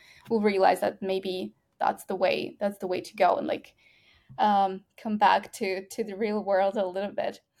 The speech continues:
Uh, but yeah, I think we have, uh, we have time for a couple more questions, just really quick.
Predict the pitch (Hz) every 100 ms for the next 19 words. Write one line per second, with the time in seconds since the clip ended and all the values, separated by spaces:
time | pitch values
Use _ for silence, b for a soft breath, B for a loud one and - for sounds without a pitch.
0 | B B B B 226 220 220 220 - -
1 | 233 220 220 - - 240 311 - 220 277
2 | 294 320 311 302 285 - 254 247 240 226
3 | 247 254 254 - 262 254 - - 208 214
4 | 214 202 - 220 240 240 226 214 233 220
5 | - 226 214 - 202 - 226 214 214 220
6 | 214 214